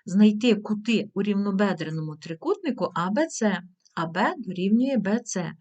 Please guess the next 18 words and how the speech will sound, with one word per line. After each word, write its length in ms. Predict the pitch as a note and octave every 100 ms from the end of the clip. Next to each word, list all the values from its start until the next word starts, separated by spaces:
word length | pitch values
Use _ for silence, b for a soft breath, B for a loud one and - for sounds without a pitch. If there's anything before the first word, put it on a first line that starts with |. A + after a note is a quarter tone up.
| b b
якщо 500 | G#3 A#3+ - - G3+ - b b
А 140 | G3+ G#3
Ц 300 | G#3+ A3 -
дорівнює 640 | D#3+ G3+ G#3 F3 D#3 D3 -
С 220 | - E3 C3
Д, 260 | D#3+ C#4+ F4+ b b
дорівнює 560 | F#3 G#3+ A3+ E3+ D#3+ D#3+
Д 220 | D#3+ E3 -
Н, 220 | B3+ E4+ F4+ _ _
дорівнює 540 | F3+ G#3 A3 F3 E3+ D#3+ -
Н 160 | F3 - A#3+
Ф 220 | D#4 F4+ _ _ -
і 100 | F#3
дорівнює 680 | F3 F3+ D4+ E4+ D#4 D4 - F3+
Ф 220 | F3+ F#3 - -
Б. 280 | E3 D#3 - _ _ _ _ _ _ _ _ _ _ _ -
Зупиняйте 720 | G3 G#3+ A3 A3 F3 D#3+ D3
відео 460 | E3 C#4+ A4 A3